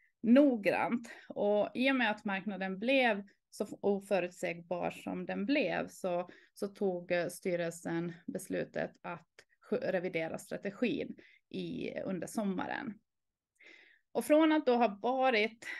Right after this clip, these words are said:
eh, precis som många andra bolag i vår situation, har varit ett, eh, rent tillväxtbolag med en långsiktig lönsamhetsstrategi, eh, så reviderar vi, reviderade vi målsättningen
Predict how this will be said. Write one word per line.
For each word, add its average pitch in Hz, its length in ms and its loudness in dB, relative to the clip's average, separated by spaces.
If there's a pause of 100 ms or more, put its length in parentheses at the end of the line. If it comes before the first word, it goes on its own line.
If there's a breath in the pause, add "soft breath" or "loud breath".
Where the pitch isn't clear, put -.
(120 loud breath)
eh, 214 160 -2
precis 214 360 0
som 226 140 2
många 214 220 2
andra 214 460 2 (180)
bolag 202 560 0
i 202 40 0
vår 185 340 0 (100)
situation, 196 760 -2
har 196 160 -4
varit 185 340 0
ett, 202 260 -4
eh, 180 120 0 (420)
rent 190 380 2
tillväxtbolag 196 920 0
med 185 120 -4
en 180 120 -4
långsiktig 214 640 -2
lönsamhetsstrategi, 190 1200 -4 (640 loud breath)
eh, 196 180 4
så 240 200 0
reviderar 202 580 4
vi, 185 200 -2 (200)
reviderade 190 760 2
vi 180 440 -2 (140 loud breath)
målsättningen 190 1080 -2